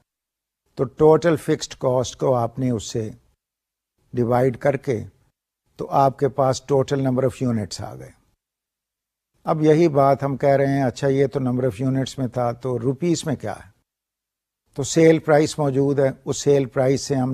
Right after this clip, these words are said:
number of units کو ملٹیپلائی کر رہے ہیں، تو وہ ہمارے پاس رزلٹ آ گیا۔ پھر سوال تھا کہ بتائیں کہ کیپیسٹی کتنی یوٹیلائز ہوگی، تو کیپیسٹی کا بھی ہمیں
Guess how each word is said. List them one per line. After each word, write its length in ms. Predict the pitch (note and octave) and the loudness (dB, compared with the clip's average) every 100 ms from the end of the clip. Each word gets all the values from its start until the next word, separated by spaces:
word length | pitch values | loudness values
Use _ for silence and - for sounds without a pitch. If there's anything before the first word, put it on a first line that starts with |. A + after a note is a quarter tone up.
| C3 | -2
number 280 | B2+ C3 C3+ | 0 2 2
of 240 | C3+ G2+ C3+ | 2 -2 -4
units 300 | C3 A#2 - | -4 -6 -6
کو 260 | B2+ G#2+ - _ _ _ _ - | -6 -6 -10 _ _ _ _ -8
ملٹیپلائی 540 | A#2+ A2+ C3+ D3 D3 | -6 -4 -2 2 2
کر 180 | B2+ C#3 | 2 0
رہے 200 | B2 A#2+ | 0 -2
ہیں، 100 | G2+ F#2 _ _ _ _ _ _ _ _ | -4 -10 _ _ _ _ _ _ _ _
تو 120 | - A#2 | -6 0
وہ 260 | C3+ D3 | 4 6
ہمارے 260 | C#3+ C3 C3 | 4 2 2
پاس 340 | C3+ C3+ - | 0 0 0
رزلٹ 340 | C#3+ B2+ B2+ A#2+ | -2 0 0 -2
آ 140 | A#2 | -4
گیا۔ 220 | A2+ G#2 F#2+ _ _ _ _ _ _ _ _ _ _ - | -4 -6 -8 _ _ _ _ _ _ _ _ _ _ -2
پھر 100 | D3+ | 0
سوال 420 | D#3 C#3+ C3+ C3 | 2 4 4 2
تھا 220 | D3 C#3 | 2 2
کہ 420 | B2 C#3+ C#3 C3 A#2 - _ _ _ _ _ - | 2 0 2 0 -4 -12 _ _ _ _ _ -6
بتائیں 460 | A#2+ C#3+ C3+ C3+ | 0 2 2 0
کہ 120 | B2+ C3 | 0 -2
کیپیسٹی 560 | C3+ B2+ D#3 - D#3+ | -2 2 2 2 -2
کتنی 380 | D3+ C#3+ - D3+ | -2 -4 -2 0
یوٹیلائز 500 | C#3+ - C#3+ C#3 - | 0 2 2 2 0
ہوگی، 320 | B2+ A#2+ A2+ - _ _ _ _ _ _ _ | -4 -2 -4 -6 _ _ _ _ _ _ _
تو 80 | C#3 | -8
کیپیسٹی 600 | - C#3+ D3+ D3 - D#3+ | -6 0 2 2 2 2
کا 140 | D#3+ C#3 | 4 2
بھی 180 | C#3 | 2
ہمیں 200 | C3+ C3+ | 2 0